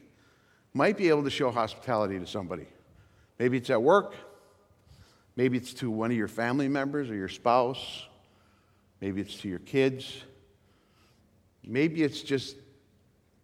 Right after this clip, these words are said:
providing margin in your life so that you have an opportunity if God throws somebody in your way that doesn't have gas. But I want you to get your spiritual antennas up a little bit this week and just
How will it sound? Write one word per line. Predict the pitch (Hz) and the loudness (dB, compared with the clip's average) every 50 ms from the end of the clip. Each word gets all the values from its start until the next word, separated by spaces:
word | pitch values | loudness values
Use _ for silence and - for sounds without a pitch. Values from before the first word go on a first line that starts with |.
| _ _ - | _ _ -10
providing | - 127 110 90 117 123 127 127 127 120 113 110 | -6 -6 -4 0 2 2 2 4 2 2 2 2
margin | 107 107 113 123 123 117 127 113 107 | 2 4 4 2 2 0 -2 -2 -2
in | 104 101 101 | -2 -2 -2
your | 101 98 | -2 -2
life | 98 98 107 110 107 104 | 0 0 0 0 0 -2
so | - - 110 98 | -4 -6 -4 -4
that | 90 104 104 92 92 | -4 -4 -4 -4 -4
you | 104 101 | -6 -6
have | 95 110 113 113 107 | -6 -4 -4 -2 -2
an | 110 107 | -4 -4
opportunity | 101 95 - - 90 - - 131 131 123 101 90 87 85 80 - - _ _ _ _ _ _ _ _ _ _ _ _ _ _ - | -6 -6 -8 -10 -14 -10 -8 -6 -6 -6 -6 -8 -8 -10 -12 -14 -18 _ _ _ _ _ _ _ _ _ _ _ _ _ _ -12
if | 95 87 - | -12 -10 -6
God | - 98 98 95 87 - | -2 -2 -2 -2 -2 -4
throws | 104 107 101 92 - | -4 -4 -4 -4 -4
somebody | 107 101 98 104 98 98 95 | -6 -6 -6 -6 -6 -6 -6
in | 92 | -6
your | 92 90 | -6 -6
way | 90 98 98 92 | -6 -6 -6 -4
that | 90 87 | -6 -6
doesn't | 80 95 92 90 95 | -6 -8 -8 -6 -8
have | 90 82 80 | -8 -8 -6
gas. | 90 92 95 87 82 - - - - _ _ _ _ _ _ _ _ _ _ _ _ _ _ _ _ _ _ _ _ _ _ _ _ _ _ _ _ _ _ _ _ _ _ _ _ _ _ _ _ _ _ _ _ _ _ _ _ _ _ _ _ _ _ _ | -4 -4 -4 -4 -8 -10 -18 -20 -20 _ _ _ _ _ _ _ _ _ _ _ _ _ _ _ _ _ _ _ _ _ _ _ _ _ _ _ _ _ _ _ _ _ _ _ _ _ _ _ _ _ _ _ _ _ _ _ _ _ _ _ _ _ _ _
But | - 131 | 2 4
I | 139 | 6
want | 147 190 220 214 - | 6 6 4 4 2
you | 214 180 | 0 0
to | 139 | 2
get | 131 170 185 135 | 2 2 2 4
your | 165 147 135 | 2 0 0
spiritual | - - - 143 151 156 151 - 135 123 | -2 -4 -2 0 0 0 0 0 -2 0
antennas | 127 123 113 - 143 135 127 120 101 87 | 0 0 -2 0 0 2 2 2 0 -2
up | 76 117 120 120 - | 0 0 0 0 -2
a | 110 | -6
little | 101 101 95 85 | -6 -6 -6 -6
bit | 90 - - - | -6 -8 -8 -10
this | 90 - - | -14 -12 -12
week | 98 95 95 | -12 -12 -10
and | 101 101 | -12 -10
just | - 147 156 - - - - | -8 -8 -6 -6 -8 -12 -14